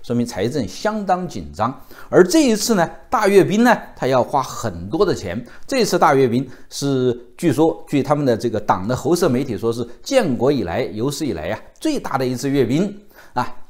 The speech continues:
那，那规模越大，花的钱就越多。上一次，上一次二零一七年的那一次啊，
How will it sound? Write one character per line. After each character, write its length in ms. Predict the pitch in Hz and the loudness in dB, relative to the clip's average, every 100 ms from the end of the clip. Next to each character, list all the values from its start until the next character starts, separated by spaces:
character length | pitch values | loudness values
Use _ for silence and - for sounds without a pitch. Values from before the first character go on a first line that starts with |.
| - | 2
那， 140 | 175 | 4
那 180 | 143 156 | 6 4
规 300 | - - 208 | 0 2 4
模 180 | 175 143 | 4 4
越 140 | 156 | 6
大， 160 | 170 147 | 4 2
花 220 | - - 139 | 0 -2 0
的 80 | |
钱 200 | 131 110 | 0 -2
就 140 | 127 123 | 0 2
越 160 | 120 | 4
多。 260 | 104 110 120 | 4 2 -2
上 300 | - 302 269 | 2 2 4
一 100 | 165 | 2
次， 400 | 156 170 - - - | 0 0 0 -4 -8
上 200 | - 240 | 0 0
一 40 | 165 | 2
次 80 | |
二 140 | - 202 | 0 0
零 140 | 175 | -2
一 120 | 208 | -4
七 240 | 208 - 302 | -6 -6 -2
年 220 | 240 113 | -2 0
的 100 | 127 | 0
那 120 | 131 | 0
一 80 | 113 | -2
次 140 | 113 | 0
啊， 100 | 120 | -2